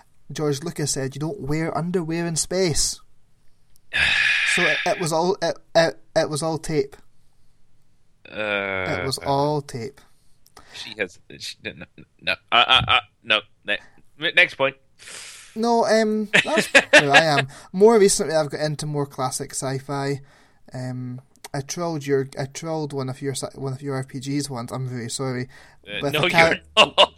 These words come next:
Speaker 2: <laughs>
Speaker 1: with a character based on the main character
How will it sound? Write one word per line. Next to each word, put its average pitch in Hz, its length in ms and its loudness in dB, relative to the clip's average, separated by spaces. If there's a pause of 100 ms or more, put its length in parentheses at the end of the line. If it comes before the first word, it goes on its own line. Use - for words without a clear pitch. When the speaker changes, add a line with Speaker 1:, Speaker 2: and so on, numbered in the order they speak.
Speaker 2:
<laughs> - 140 -10
Speaker 1:
with 170 140 4
a 170 80 0
character 175 840 6
based 156 420 -2
on 143 440 -2 (1000)
the 151 100 -6
main 160 180 -6
character 147 500 -8